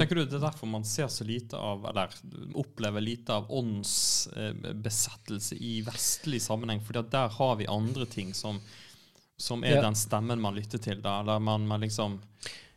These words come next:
Speaker 2: Ja, du kan si, den, den, det, den onde,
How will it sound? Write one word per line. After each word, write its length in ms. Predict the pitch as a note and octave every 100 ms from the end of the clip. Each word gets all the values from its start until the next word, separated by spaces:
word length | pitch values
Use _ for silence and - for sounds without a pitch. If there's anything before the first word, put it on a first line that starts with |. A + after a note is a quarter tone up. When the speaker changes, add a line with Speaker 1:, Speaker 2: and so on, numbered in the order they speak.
| _ _ -
Speaker 2:
Ja, 280 | D#3+ F3
du 80 | F#3+
kan 120 | F3 F3
si, 160 | F#3+
den, 560 | D#3+ A2 D#3 D#3 D3+ C#3
den, 280 | D#3 D#3 D3
det, 600 | F3 E3+ D#3 C3 F2+ B2+
den 200 | C#3+ D3
onde, 580 | D#3+ F3+ F3 C#3 B2+